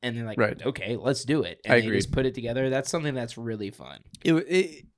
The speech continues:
Speaker 2: yeah, I agree. I do like that. It, it's a, it's a definitely different take on movies. Um,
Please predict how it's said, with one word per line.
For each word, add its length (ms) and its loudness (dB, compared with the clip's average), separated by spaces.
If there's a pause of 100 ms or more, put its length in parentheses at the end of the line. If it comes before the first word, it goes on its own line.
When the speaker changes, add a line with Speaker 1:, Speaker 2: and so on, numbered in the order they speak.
(200)
Speaker 2:
yeah, 200 2
I 100 8
agree. 360 2
I 100 6
do 160 6
like 240 8
that. 340 8
It, 160 8
it's 220 8
a, 100 10
it's 260 4
a 220 6 (380)
definitely 400 8
different 320 4
take 460 2
on 320 4
movies. 480 2 (320)
Um, 420 8